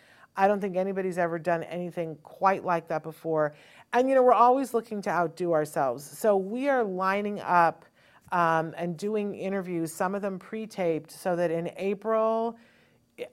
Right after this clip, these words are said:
I, like, I just can't even believe if we're able to pull off what we're talking about pulling off. It will be better than the podcast-a-thon. We'll be able to give you the calendar at the beginning of the year so you don't miss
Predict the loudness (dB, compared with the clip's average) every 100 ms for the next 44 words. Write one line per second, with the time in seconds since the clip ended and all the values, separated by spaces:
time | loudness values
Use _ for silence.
0 | -6 -4 -6 _ 0 4 4 4 0 0
1 | 0 -6 -6 -4 -4 -4 -2 -2 -2 -4
2 | -8 -12 -8 -6 -6 -2 0 0 -2 -8
3 | -6 2 4 4 2 0 0 0 0 0
4 | 0 -2 -2 -2 -6 -4 0 0 0 -6
5 | -6 -8 -4 2 4 2 -2 -6 -6 -2
6 | -2 -2 -4 -4 -8 -8 -4 -4 -6 -10
7 | -8 -8 -8 -10 -10 -10 -10 -6 -4 -2
8 | -4 -6 -6 -8 -6 -4 -4 -6 -8 -10
9 | -8 -8 -10 -12